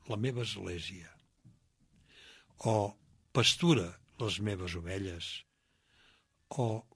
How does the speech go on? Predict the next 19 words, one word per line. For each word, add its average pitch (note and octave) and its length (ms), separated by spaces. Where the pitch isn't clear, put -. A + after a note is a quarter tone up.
«Conforta C#3 600
els - 180
teus G2 220
germans». F2 640
Són G3+ 260
paraules A#2 480
de A2+ 80
Jesús A#2 400
dirigides B2+ 560
a A2+ 60
Pere D3+ 260
per C3+ 160
indicar-li E3 800
la C3 100
missió C3+ 320
especial D3+ 640
que A2+ 140
li G#2 100
confia. F2 600